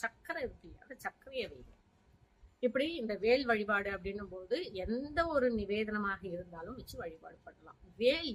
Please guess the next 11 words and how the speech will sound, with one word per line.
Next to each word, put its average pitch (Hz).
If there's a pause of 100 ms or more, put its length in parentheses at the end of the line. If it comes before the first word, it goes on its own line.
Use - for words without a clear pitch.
(100)
என்ன 262 (100)
செய்யும் 208
நம்ம 175
குடும்பத்துல? 185 (1040)
எல்லாமே 202 (100)
செய்யும். - (480)
முதல்ல 240
நம்ம 220
மனசுக்குள்ள 208
இருக்கக்கூடிய 180 (140)
பயத்தை 233